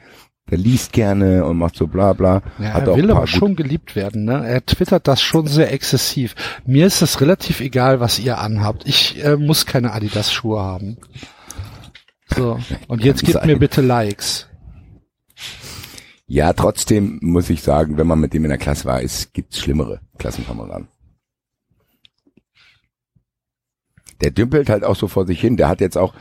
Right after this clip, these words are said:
Speaker 2: Der macht
Speaker 1: der,
Speaker 2: dann
Speaker 1: der
Speaker 2: halt
Speaker 1: lässt
Speaker 2: Taxischein, weil, weil, wie der David gesagt hat, mit dem, mit dem Studium,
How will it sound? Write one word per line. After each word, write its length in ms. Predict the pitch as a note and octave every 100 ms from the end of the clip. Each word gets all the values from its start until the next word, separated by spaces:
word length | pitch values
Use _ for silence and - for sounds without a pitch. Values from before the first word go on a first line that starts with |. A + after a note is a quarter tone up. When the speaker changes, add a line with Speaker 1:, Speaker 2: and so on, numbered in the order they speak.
| -
Speaker 2:
Der 80 | -
macht 160 | C3 D#3
Speaker 1:
der, 60 | D3
Speaker 2:
dann 80 |
Speaker 1:
der 60 | D#3
Speaker 2:
halt 100 | D#3
Speaker 1:
lässt 140 | F3
Speaker 2:
Taxischein, 760 | - E3 - F3 - D#3 D#3 D3+
weil, 320 | D3 D3 A#2+
weil, 300 | C#3 C#3 C3+ A#2+
wie 80 | C3+
der 160 | C3+
David 380 | B2+ C3+ C#3+ -
gesagt 360 | C3+ B2 - -
hat, 220 | C#3+ -
mit 180 | C#3 -
dem, 440 | C3 B2 G#2+ E2+
mit 180 | C3+ C3
dem 80 | C3
Studium, 720 | - D3+ D#3 D#3 D#3 C#3+ D3